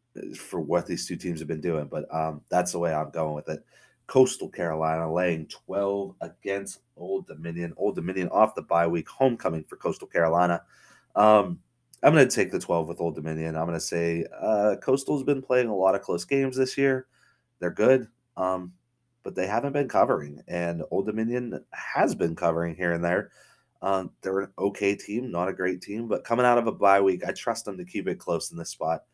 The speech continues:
I'm gonna take the twelve points. Penn State catching a full touchdown, seven points off of Michigan in the Big House. Um, Penn State coming off a bye week. Michigan won this game twenty-one to seventeen last year, but they've only won two of their last five under Harbaugh against the Nittany Lions.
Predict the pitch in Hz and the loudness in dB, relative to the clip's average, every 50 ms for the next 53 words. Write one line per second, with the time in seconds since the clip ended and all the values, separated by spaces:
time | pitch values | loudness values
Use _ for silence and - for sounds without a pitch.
0 | _ _ _ _ _ _ _ - 104 110 110 95 90 90 - 82 - - 82 - | _ _ _ _ _ _ _ -2 0 0 0 0 -2 -4 -6 -8 -10 -10 -14 -10
1 | - 78 - - _ _ - - - _ - - - _ _ _ _ _ _ _ | -10 -10 -10 -10 _ _ -20 -20 -18 _ -16 -16 -16 _ _ _ _ _ _ _
2 | _ - 131 143 143 123 - - - 107 107 92 - - - 95 92 - 87 80 | _ 2 2 2 4 4 -2 -2 2 2 2 2 0 -2 -2 -2 -2 -2 -4 -4
3 | 76 - - 101 101 98 95 - 85 85 - - 82 82 82 - - 98 98 92 | -6 -4 -2 0 0 0 2 2 0 0 0 -2 -4 -4 -4 -2 -2 -2 -2 -2
4 | 78 - - 87 87 - 90 85 85 82 82 90 90 90 - 92 90 90 87 90 | -4 -6 -6 -6 -4 -2 -2 -2 -2 -2 -4 -4 -4 -4 -2 -4 -4 -4 -2 -4
5 | 113 107 85 78 - - 92 87 90 90 87 87 87 85 - - - _ _ _ | -4 -4 -4 -6 -6 -8 -8 -8 -4 -2 0 0 0 -2 -6 -12 -16 _ _ _
6 | _ _ _ _ _ _ - 95 95 95 95 92 85 78 - _ _ _ _ _ | _ _ _ _ _ _ -8 -6 -4 -4 -4 -6 -8 -10 -14 _ _ _ _ _
7 | _ _ _ _ _ _ _ _ _ - - _ - _ 110 101 98 87 - - | _ _ _ _ _ _ _ _ _ -20 -20 _ -18 _ -6 -6 -4 -4 -4 0
8 | 107 110 120 - - 95 92 98 98 92 92 87 85 76 78 85 92 101 107 117 | 0 0 0 0 -4 -8 -6 -2 -2 -2 -2 -2 -4 -2 0 2 2 4 4 2
9 | 131 135 135 - 90 104 101 - 110 117 110 107 107 113 113 113 117 110 117 - | 0 -2 -2 -6 -8 -8 -8 -6 -6 -6 -4 -2 -2 -2 0 0 -2 -2 -2 -2
10 | 123 127 123 117 - - 101 110 110 110 110 107 107 104 - 110 104 104 101 - | -2 -2 -2 -4 -4 -2 0 0 2 0 0 0 -2 -2 0 -2 -2 -2 -4 -6
11 | - 98 95 90 90 101 131 151 151 147 - - 147 147 143 147 143 - - - | -10 -10 -8 -6 -4 -2 0 0 -2 -2 -4 -6 -4 -4 -4 -4 -4 -8 -16 -20
12 | - - - _ _ _ 104 92 - 98 90 95 117 170 208 208 202 196 185 180 | -20 -20 -20 _ _ _ -4 0 0 0 2 4 4 4 4 4 4 2 2 0
13 | - 190 175 160 160 147 143 139 143 147 139 - - - 131 143 147 135 123 104 | 0 2 2 4 4 6 6 6 6 4 2 0 -2 0 2 2 2 2 2 0
14 | 95 92 87 90 104 117 117 123 127 127 123 - - 85 82 - _ 95 95 104 | 0 -2 0 2 2 2 2 2 2 2 2 0 -2 -8 -12 -8 _ -4 -4 -4
15 | 113 110 - - 78 76 80 87 98 - - 87 85 78 76 78 78 87 90 92 | -4 -6 -10 -10 -12 -10 -6 -4 -4 -4 -4 -6 -10 -10 -8 -4 -4 -2 -2 -2
16 | 95 92 92 90 90 - | -4 -6 -8 -8 -10 -12